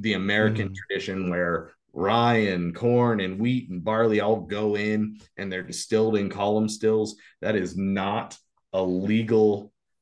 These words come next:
Speaker 1: option in Ireland and Scotland for both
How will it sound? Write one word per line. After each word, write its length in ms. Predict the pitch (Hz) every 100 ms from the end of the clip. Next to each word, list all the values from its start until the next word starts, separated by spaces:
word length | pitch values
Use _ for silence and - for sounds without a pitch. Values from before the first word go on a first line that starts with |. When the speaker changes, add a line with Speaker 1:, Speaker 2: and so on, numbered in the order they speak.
| _
Speaker 1:
option 880 | 95 107 120 - 98 87 90 101 120 _ _ _
in 180 | 104 113
Ireland 480 | 107 104 107 104 101
and 120 | 104
Scotland 600 | - 104 95 92 92 87
for 120 | 107
both 340 | 87 95 90